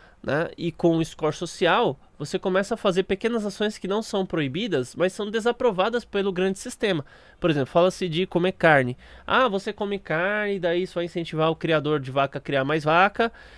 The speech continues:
então a vaca vai soltar mais bufa, isso vai furar a camada de ozônio, vai aquecer o mundo e você tá destruindo o planeta.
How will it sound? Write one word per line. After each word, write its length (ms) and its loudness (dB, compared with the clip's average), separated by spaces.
então 440 0
a 60 4
vaca 280 2
vai 140 0
soltar 320 -2
mais 200 -2
bufa, 600 0
isso 220 -6
vai 100 6
furar 340 2
a 40 4
camada 280 0
de 100 2
ozônio, 360 4
vai 120 4
aquecer 360 -4
o 60 0
mundo 260 2
e 40 -2
você 200 -2
tá 120 0
destruindo 400 -2
o 40 -6
planeta. 580 -4